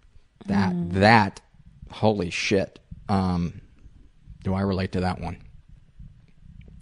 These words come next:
Speaker 2: God damn it. Yeah, I, f-, I fear, um, well, I know. <laughs> I don't fear it. I know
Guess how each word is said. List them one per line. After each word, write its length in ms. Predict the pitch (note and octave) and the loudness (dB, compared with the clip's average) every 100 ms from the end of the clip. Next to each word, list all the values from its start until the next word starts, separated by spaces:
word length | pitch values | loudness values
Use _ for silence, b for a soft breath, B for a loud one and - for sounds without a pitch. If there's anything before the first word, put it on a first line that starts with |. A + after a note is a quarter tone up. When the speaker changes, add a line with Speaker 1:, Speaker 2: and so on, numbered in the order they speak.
| - - | -14 -2
Speaker 2:
God 380 | F3+ E3 D#3+ | 0 2 0
damn 280 | E3+ D#3 D#3 | 0 0 2
it. 180 | D3+ - - - b b b b b b b - - | 0 -4 -14 -20 b b b b b b b -18 -4
Yeah, 460 | E3 G3+ G#3 F#3+ D3+ | 8 10 12 10 6
I, 140 | D#3 F#3 | 6 6
f-, 280 | G3 - - - | 4 -4 -6 2
I 160 | F#3 | 4
fear, 500 | F#3+ - G3 F#3+ F#3+ | 4 6 8 10 10
um, 560 | F#3 F3+ F3 F3+ F#3 F3+ B B - - - - - _ _ B D#3+ B B - | 10 8 6 4 2 0 B B -18 -20 -20 -20 -20 _ _ B -16 B B 2
well, 180 | G3 F#3 | 4 8
I 140 | G3+ | 6
know. 500 | G3+ E3+ E3+ C3+ C3 - - B B | 8 8 8 6 2 -4 -2 B B
<laughs> 360 | B B - - | B B -16 -4
I 100 | F3+ | -2
don't 180 | F3 - | 0 -2
fear 280 | - D3 | -2 0
it. 100 | C#3+ - | 0 2
I 100 | F3+ | 4
know 540 | F#3+ F#3 F3+ F3 E3+ | 8 8 8 6 4